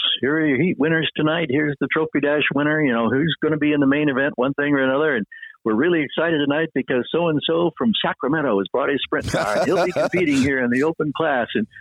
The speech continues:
Speaker 1: and that's when I really got hooked on, on the racing. And then when we moved to Sacramento,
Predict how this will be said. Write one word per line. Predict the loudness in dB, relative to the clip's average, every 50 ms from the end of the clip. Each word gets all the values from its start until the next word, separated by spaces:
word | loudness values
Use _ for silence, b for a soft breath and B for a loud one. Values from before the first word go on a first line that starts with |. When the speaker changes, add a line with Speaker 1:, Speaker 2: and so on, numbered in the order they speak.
| B B B B B B
Speaker 1:
and | -2 0 0 2 2 2
that's | 0 0 -2 -2 -2
when | -2 0 0
I | 0 -2 0
really | 0 2 2 2 2 2
got | 0 0 -2 -2 -2 -2
hooked | -2 -2 -2 -2 _ -12 -12 -12 _ _ _ _ _ _ _ -8
on, | -4 -4 -2 0 -2 -2
on | -2 -2 0 0
the | 0 2
racing. | 2 0 0 -2 -4 -2 -2 0 0
And | 2 2
then | 2 0
when | 2 2 2
we | 2 2
moved | 2 2 2 2 0
to | 0 -2 0 -2
Sacramento, | -2 -2 -2 -2 -2 -2 0 0 0 0 0 -2